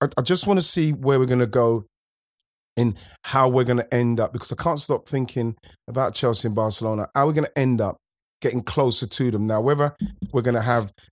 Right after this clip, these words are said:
the amount of, the, the, our players ma-, woman for woman to match 'em up is gonna be very difficult. But are we gonna have the, um, the technical and the coaching capability of being able to,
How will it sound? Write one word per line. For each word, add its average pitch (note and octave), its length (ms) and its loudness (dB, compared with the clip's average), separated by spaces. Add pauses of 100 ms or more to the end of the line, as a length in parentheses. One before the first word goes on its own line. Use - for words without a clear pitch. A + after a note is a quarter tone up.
(140)
the B2+ 60 0
amount A#2+ 220 2
of, - 100 -16
the, C3+ 180 -2
the, A#2 100 0 (460)
our A#2 140 2
players B2 540 2
ma-, A#2+ 220 4 (160)
woman B2+ 360 2
for A#2+ 120 -4
woman B2 260 2
to A2+ 100 0
match A#2+ 360 0
'em A#2+ 100 4
up B2+ 300 -2 (560)
is A2+ 160 2
gonna A#2+ 200 2
be A#2 100 0
very A#2 240 4
difficult. A#2 420 -2
But - 160 -2 (200)
are B2 140 2
we C3 120 2
gonna B2 180 2
have G#2+ 300 -2
the, G#2+ 100 -4 (140)
um, G#2 400 0 (260)
the A2+ 140 -8
technical B2 480 0
and A2+ 80 2
the G#2+ 100 0
coaching G#2 560 0 (280)
capability A2+ 720 2
of G2+ 140 -4
being A#2 320 2
able G#2 420 0 (520)
to, G#2 460 2